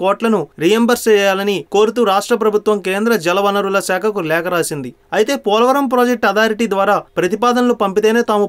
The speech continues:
పరిశీలిస్తామని కేంద్రం తేల్చి చెప్పింది. పోలవరం ప్రాజెక్టు కోసం ఇప్పటి వరకు పన్నెండు వేల నాలుగు వందల ఇరవై ఐదు కోట్ల రూపాయలు ఖర్చు చేశామని, మిగతా మూడు వేల మూడు వందల పదహారు కోట్లను విడుదల చేయాలని కోరుతూ గత నెల ఇరవై ఎనిమిదిన కేంద్రానికి రాష్ట్ర ప్రభుత్వం లేఖ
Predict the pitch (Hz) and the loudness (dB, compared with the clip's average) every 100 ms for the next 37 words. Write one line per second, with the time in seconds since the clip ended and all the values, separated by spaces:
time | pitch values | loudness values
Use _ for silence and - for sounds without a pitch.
0 | 185 180 214 202 - 196 208 208 175 180 | 0 0 0 -2 -2 -2 -2 -2 -2 -2
1 | 202 190 180 175 175 170 151 135 123 _ | -4 -2 -2 -2 -4 -6 -6 -10 -12 _
2 | - 175 226 269 285 269 262 254 233 240 | -4 0 2 2 0 0 0 0 0 0
3 | 240 240 190 - 220 226 214 240 175 - | 0 0 -2 -2 0 0 2 2 0 -2
4 | 175 214 247 247 240 220 185 202 214 220 | -2 0 2 2 2 2 2 4 4 2
5 | 214 208 202 185 175 196 214 226 220 220 | 0 0 0 -4 -4 -4 -2 0 0 0
6 | 214 185 175 180 180 180 170 170 190 - | -2 -2 -4 -4 -4 -2 -4 -4 -8 -8
7 | 156 185 214 262 233 233 240 240 208 208 | -2 0 2 2 4 4 2 2 2 2
8 | 220 214 208 196 202 208 208 208 202 196 | 2 0 -2 -2 0 0 0 0 -2 -2
9 | 165 170 208 208 196 190 185 185 185 208 | -2 0 0 2 0 0 -4 -4 0 0
10 | 170 _ 156 156 156 175 220 190 214 226 | 0 _ -4 -2 0 0 2 2 2 2
11 | 226 220 185 185 202 214 202 175 175 180 | 2 0 -2 -4 -2 -2 0 -2 -4 -6
12 | 190 180 196 160 160 | -6 -4 -4 -2 -2